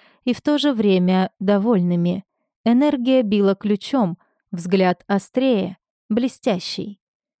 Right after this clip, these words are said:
«Да, квартира. Мы вроде заключили договор, так?» «Да, конечно». «Тогда с отелями покончено. Отправлю водителя,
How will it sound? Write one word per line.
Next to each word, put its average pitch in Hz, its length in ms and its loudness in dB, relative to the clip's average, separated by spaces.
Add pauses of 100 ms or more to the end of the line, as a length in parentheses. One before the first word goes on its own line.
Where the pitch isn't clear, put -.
(300)
«Да, 202 400 2 (220)
квартира. - 640 -4 (480)
Мы 294 160 0
вроде 254 300 2
заключили 233 520 -2
договор, 196 600 0 (280)
так?» - 360 -4 (680)
«Да, 254 300 0
конечно». 214 680 -2 (600)
«Тогда 190 400 0
с - 100 -10
отелями 208 480 0
покончено. 180 840 -4 (340)
Отправлю 233 540 0
водителя, 185 680 0